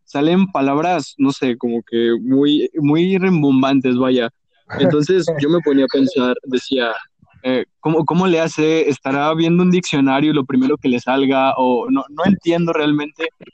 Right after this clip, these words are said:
Speaker 1: eh, para, para cuando sacan ese tipo de palabras que, que nadie entiende, ¿de, de dónde las sacan o co-, cómo es que las sacan en ese momento?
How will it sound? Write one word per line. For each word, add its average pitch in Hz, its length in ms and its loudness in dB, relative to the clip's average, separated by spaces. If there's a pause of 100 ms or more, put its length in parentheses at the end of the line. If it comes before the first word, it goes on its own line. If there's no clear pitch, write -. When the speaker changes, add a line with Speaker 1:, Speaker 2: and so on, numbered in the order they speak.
(220)
Speaker 1:
eh, 127 220 -2 (200)
para, 135 280 0
para 135 240 -2
cuando 135 280 2
sacan 156 360 0
ese 160 180 -2
tipo 165 280 -2
de 147 100 2
palabras 143 560 0
que, 123 440 0 (440)
que 127 160 0
nadie 151 320 2
entiende, 147 600 2 (420)
¿de, 131 340 0
de 135 120 -2
dónde 160 280 2
las 151 180 -2
sacan 131 420 -2
o 117 100 0
co-, 135 220 -4
cómo 170 240 0
es 170 80 -6
que 170 100 -2
las 123 160 -2
sacan 120 340 -2
en 120 120 2
ese 127 120 -4
momento? 120 460 0